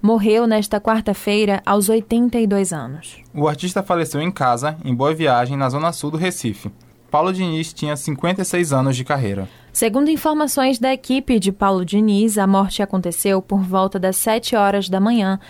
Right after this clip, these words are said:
Speaker 1: em decorrência de causas naturais. O velório e enterro vão ser restritos para amigos e familiares e estão previstos para acontecer nesta quinta-feira, às dez horas da manhã.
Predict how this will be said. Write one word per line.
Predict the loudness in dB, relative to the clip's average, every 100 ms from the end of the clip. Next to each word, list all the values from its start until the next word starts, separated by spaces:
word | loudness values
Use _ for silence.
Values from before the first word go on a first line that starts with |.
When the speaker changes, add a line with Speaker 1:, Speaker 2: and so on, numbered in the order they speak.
| -14 -2
Speaker 1:
em | 0
decorrência | 2 2 2 2 2 -2
de | -2
causas | -2 0 2 2 2
naturais. | 2 2 0 -4 -6 -10 -12 -14 -20 -8
O | -2
velório | 2 4 4 4 2 2 2
e |
enterro | 2 2 2 2 2 0 -2 -2
vão | 0 0
ser | 0 0
restritos | 2 0 -2 -4 -4 -2 -4 -4
para | -2 2 4
amigos | 4 4 2 0 -2 -4
e | -6 -4
familiares | 0 0 0 -2 0 0 0 -4 -10 -20 -4
e | 0
estão | 0 2 2 2
previstos | 0 0 0 -2 -2 -4
para | -2 -2
acontecer | 0 -2 -4 -4 -2 -2 0
nesta | 0 0 -4
quinta-feira, | -8 0 0 2 -2 -2 0 0 -2 -6
às | -2 -2
dez | 0 0 2 2 2
horas | 2 2 0
da | 2
manhã. | 2 2 0